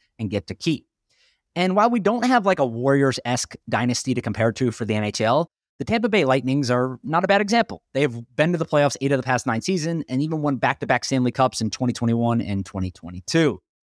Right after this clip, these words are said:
Their eleven home playoff games in twenty twenty-one, twenty twenty-two brought in an estimated twenty-five million to forty million dollars in additional revenue. Of course, the league keeps thirty-five percent of that, but the Lightning still took home sixteen million to twenty-six million dollars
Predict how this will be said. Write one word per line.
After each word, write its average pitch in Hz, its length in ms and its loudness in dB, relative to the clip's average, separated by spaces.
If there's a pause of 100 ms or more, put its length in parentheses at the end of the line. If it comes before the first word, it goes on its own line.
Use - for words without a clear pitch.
Their 156 120 4
eleven 165 320 2
home 175 180 -2
playoff 147 340 2
games 143 240 0
in 127 80 0
twenty 139 220 -2
twenty-one, 131 380 0
twenty 123 220 -2
twenty-two 117 580 0 (340)
brought 151 160 4
in 165 140 0
an 143 180 -2
estimated 156 420 -2
twenty-five 165 540 0
million 139 220 2
to 123 80 0 (100)
forty 147 240 0
million 135 340 2
dollars 107 460 2
in 110 100 -8
additional 98 400 -6
revenue. 170 340 0
Of - 480 -18
course, 147 260 -2
the 131 80 -4
league 131 180 -2
keeps - 160 -4
thirty-five 117 400 -2
percent 190 240 0
of 147 80 -4
that, 160 240 2 (320)
but 123 140 -4
the 117 80 2
Lightning 147 380 -2
still 143 280 0
took - 240 -4
home 135 220 -2
sixteen 190 480 -2
million 160 260 0
to 135 100 -8
twenty-six 139 440 -4
million 123 240 2
dollars 113 320 2